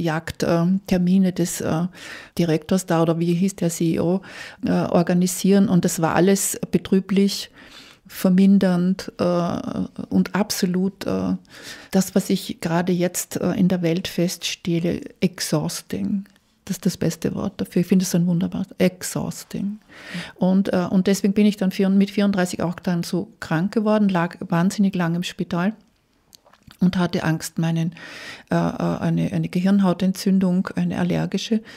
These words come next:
und hatte Angst, dass ich sowieso jetzt, äh, wahnsinnig werde oder, mm, alles verliere. Und hab da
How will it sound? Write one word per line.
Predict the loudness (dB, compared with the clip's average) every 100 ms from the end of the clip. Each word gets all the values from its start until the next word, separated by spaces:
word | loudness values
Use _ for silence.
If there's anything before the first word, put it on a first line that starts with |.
| -18 -4
und | 0 2
hatte | 2 0 0
Angst, | 0 0 -4 -10 -8 0
dass | 0 0
ich | -6 -8
sowieso | -6 -4 -4 -2 0 2
jetzt, | 0 -4 -10 -10 -6
äh, | -4 -4
wahnsinnig | -2 -2 -2 0 0 0
werde | -2 -2 0 2
oder, | 2 2 0 -2
mm, | -4 -4 -4 -6 -6
alles | -4 -2 -2
verliere. | -2 -2 0 0 0 -2 -8 -20 -20 -20 -20 _ _
Und | 0 2
hab | 2 -2 -2
da | 0 2 0